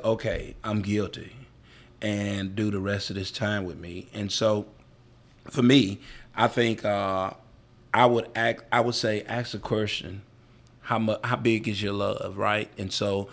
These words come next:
what you experience and what you're encountering, is your love bigger? Is it greater? And, uh, I think that's what determines everything for me and for most relationships. Being, being married is hard. Being married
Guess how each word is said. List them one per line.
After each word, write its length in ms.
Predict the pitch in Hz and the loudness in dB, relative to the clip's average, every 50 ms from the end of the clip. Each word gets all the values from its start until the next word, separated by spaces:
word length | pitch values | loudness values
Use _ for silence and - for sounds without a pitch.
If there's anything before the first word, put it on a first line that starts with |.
| - - - - - | -16 -20 -20 -12 -2
what 200 | - 110 110 110 | 2 2 4 4
you 100 | 113 117 | 4 2
experience 580 | 110 104 - - - 110 107 104 104 98 95 - | 0 0 -2 -4 -2 -2 -2 0 -2 -2 -4 -4
and 140 | 95 95 95 | -4 -4 -2
what 160 | 98 98 101 | -4 -2 -2
you're 140 | 110 104 104 | -2 -2 -2
encountering, 680 | 95 92 - - 98 95 92 90 90 - 90 92 - - - - - - | -2 -4 -4 -4 -2 -2 -2 -2 -4 -8 -10 -12 -16 -16 -20 -20 -18 -8
is 180 | - 104 95 95 | -4 -2 0 0
your 120 | 104 101 | 0 0
love 340 | 98 101 104 101 95 95 113 | 0 0 0 0 -2 -2 -2
bigger? 320 | - 107 104 - - - - - - - | -2 -2 -4 -4 -10 -18 -18 -18 -14 -8
Is 160 | 101 98 98 | -6 -2 -2
it 140 | 104 95 92 | -2 -2 0
greater? 420 | 101 101 104 104 95 - 92 - - - - - - - - - | 0 0 0 0 -2 -4 -10 -14 -16 -20 -20 -20 -20 -20 -18 -10
And, 360 | - - 101 104 104 101 98 95 | -6 -4 -2 0 0 0 0 -2
uh, 240 | 92 92 95 - - - | -2 -4 -6 -6 -6 -4
I 100 | 117 117 | -2 -2
think 360 | 107 - 113 110 110 104 101 | -2 -2 -2 -2 -2 -2 -2
that's 400 | 110 110 110 110 107 - - - - - - - - - - | -2 -2 -2 -2 -4 -6 -8 -12 -14 -20 -20 -20 -20 -12 -6
what 240 | 101 107 110 107 101 | -2 0 0 0 0
determines 560 | 110 - - 110 101 101 98 98 95 90 95 | -4 -4 -4 -4 -4 -4 -2 -4 -4 -6 -6
everything 640 | 101 104 101 98 95 - 98 95 95 95 95 90 | -6 -6 -6 -6 -8 -8 -8 -6 -6 -6 -8 -8
for 180 | - - - 101 | -10 -10 -6 -4
me 360 | 95 98 98 98 107 120 120 - - - - - - - - - - - | -4 -2 -2 -2 -4 -4 -6 -8 -18 -20 -20 -20 -20 -20 -20 -20 -12 -6
and 280 | 110 107 107 104 98 95 | -4 -4 -2 -2 -4 -6
for 380 | - - 98 98 98 92 - - - | -4 -4 -2 -2 -2 -4 -6 -8 -4
most 320 | 101 107 104 110 107 - - | -2 0 0 2 0 -2 -4
relationships. 960 | 98 95 98 98 95 - - 90 95 92 - - - - - - - - - - - - - - 107 | -4 -4 -4 -4 -4 -4 -6 -8 -6 -8 -8 -8 -8 -10 -10 -12 -14 -16 -18 -18 -20 -20 -14 -4 2
Being, 360 | 110 117 117 113 113 110 107 - - - - - 101 | 4 4 6 6 4 2 0 -6 -12 -20 -10 -2 0
being 220 | 113 117 113 107 | 2 2 2 2
married 320 | 104 101 104 113 113 104 | 2 0 0 0 -2 -2
is 140 | 98 87 - | -4 -6 -8
hard. 420 | - - 135 135 - - - - - - - - - - - _ - - - - - - 95 | -6 -4 -4 -2 -2 -4 -8 -10 -14 -18 -20 -20 -20 -20 -20 _ -20 -20 -20 -20 -16 -10 -2
Being 280 | 92 110 110 110 104 104 | 0 2 2 2 2 0
married 420 | 104 104 107 110 107 107 101 | 0 0 2 2 2 0 -2